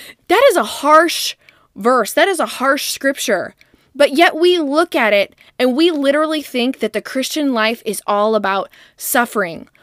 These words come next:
or that if somebody is doing something to us, that we should put up with it. That we should get slapped in the face because literally Jesus says in a different place to turn the other cheek.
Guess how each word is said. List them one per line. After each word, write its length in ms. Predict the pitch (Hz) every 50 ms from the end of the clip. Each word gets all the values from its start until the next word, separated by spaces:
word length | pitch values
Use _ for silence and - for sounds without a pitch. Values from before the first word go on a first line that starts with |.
| _ _ _ -
or 180 | 262 294 294
that 180 | 262 269 262 247
if 120 | 233 233
somebody 520 | - - - - 294 320 311 392 349 320 -
is 140 | 233 208
doing 400 | 190 - 262 285 302 311 311 294
something 460 | 277 - - 277 285 277 - 262 240 220
to 260 | - - 294 302 269
us, 400 | 214 185 180 190 - - - - _ _ -
that 160 | - 277 269
we 160 | 262 302 320
should 260 | 320 - - 392 285 -
put 180 | - 320 330
up 180 | 311 285 320 -
with 160 | 370 254 -
it. 180 | 190 156 - - _ _ _ _ _ _ _ _ _ _ _ _ _ _ _ _
That 160 | - 311 311 302
we 120 | 320 339
should 140 | - 370 311
get 140 | 392 392 -
slapped 320 | - - 330 339 330 -
in 80 | 311 294
the 100 | 285 269
face 280 | - 339 339 302 -
because 400 | - - 320 - - 294 277 226 -
literally 580 | - - 240 311 339 339 339 339 330 330 294
Jesus 400 | 240 233 277 302 311 302 294 285
says 260 | - - 330 302 302
in 80 | 311 285
a 80 | 285 269
different 400 | 233 285 320 - 370 370 - -
place 460 | 277 254 247 240 254 254 - - - _ _ _ _ _ _ _
to 120 | - - 339
turn 260 | - 311 330 339 311
the 140 | 330 339 339
other 220 | 320 311 294 269
cheek. 540 | 240 - - 370 403 415 320 - - - _